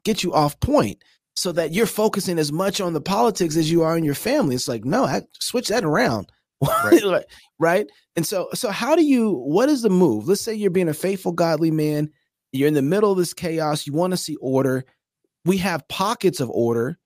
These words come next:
Speaker 1: in, in certain places, but it's not permeate. What do you do? How do, what's, what's the next move to take some
Speaker 2: Yeah.
Speaker 1: ground?
Speaker 2: Well, I
Speaker 1: Especially,
Speaker 2: think
Speaker 1: and, and think about it in like this too, Dave. I don't want you to think just big picture. I want you to think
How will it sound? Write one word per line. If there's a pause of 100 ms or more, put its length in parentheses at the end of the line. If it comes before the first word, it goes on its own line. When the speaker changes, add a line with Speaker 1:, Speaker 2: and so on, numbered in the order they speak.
(160)
Speaker 1:
in,
in
certain
places,
but
it's
not
permeate.
What
do
you
do?
How
do,
what's, (800)
what's
the
next
move
to
take
some
Speaker 2:
Yeah.
Speaker 1:
ground? (220)
Speaker 2:
Well,
I
Speaker 1:
Especially,
Speaker 2:
think (140)
Speaker 1:
and,
and
think
about
it
in
like
this
too,
Dave.
I
don't
want
you
to
think
just
big
picture.
I
want
you
to
think